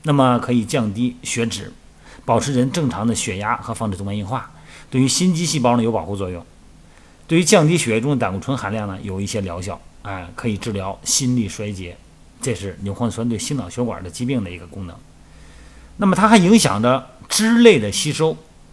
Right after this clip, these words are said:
脂肪的脂哈。你看这个肝脏中哈，牛磺酸的作用呢，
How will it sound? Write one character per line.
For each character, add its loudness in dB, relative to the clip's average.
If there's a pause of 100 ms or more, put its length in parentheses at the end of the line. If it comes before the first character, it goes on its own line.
(380)
脂 -4
肪 0
的 2
脂 -6
哈。 -10 (800)
你 0
看 2
这 2
个 0
肝 2
脏 4
中 -2
哈， -6
牛 -2
磺 -2
酸 0
的 -2
作 -2
用 -4
呢， -12